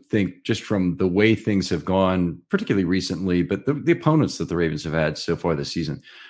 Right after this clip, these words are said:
their defense is actually significantly better than anybody gives them credit for right now. And they're getting healthy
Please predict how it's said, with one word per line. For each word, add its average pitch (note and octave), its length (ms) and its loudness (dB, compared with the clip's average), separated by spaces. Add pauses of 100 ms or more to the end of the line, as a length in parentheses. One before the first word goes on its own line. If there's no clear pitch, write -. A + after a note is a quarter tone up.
(160)
their D#3+ 100 8
defense C#3+ 400 4
is F2+ 120 0
actually F#2+ 380 4
significantly F2 600 0
better E2+ 420 2
than D2+ 160 -4
anybody E2 300 0
gives E2 180 0
them D#2 100 -4
credit D#2+ 260 -2
for E2+ 180 -4
right D#2 220 -2
now. D2+ 540 -2 (180)
And F2 440 0
they're A2 260 6
getting G#2+ 320 6
healthy E2+ 640 0